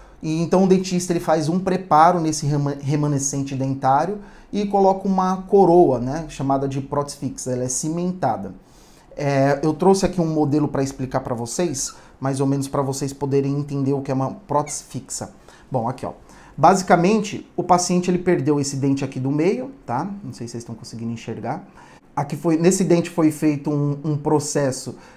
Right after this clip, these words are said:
de preparo, tanto nesse como nesse. Essa aqui é chamada de ponte fixa.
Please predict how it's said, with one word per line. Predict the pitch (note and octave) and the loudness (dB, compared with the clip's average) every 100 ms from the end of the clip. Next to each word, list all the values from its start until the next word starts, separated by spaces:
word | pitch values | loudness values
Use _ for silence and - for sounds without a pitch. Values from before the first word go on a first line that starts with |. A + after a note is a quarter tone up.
| - | -8
de | C3+ | -4
preparo, | C#3 - D3 D3 D3 F#3 B3 | 0 2 4 8 8 6 2
tanto | - F3+ G3 | 2 2 4
nesse | F3+ E3+ F3 - | 2 4 2 0
como | - D3+ | -2 0
nesse. | C3+ C3+ D#3 - - | 2 2 -2 -4 -4
Essa | C#3+ | -2
aqui | - F#3+ | -2 -2
é | |
chamada | F#3+ F3+ F3+ | 0 4 4
de | F#3 F3+ | 4 0
ponte | F#3+ G3+ G3+ | 0 0 -2
fixa. | - F#3 F3+ - | -2 -2 -2 -8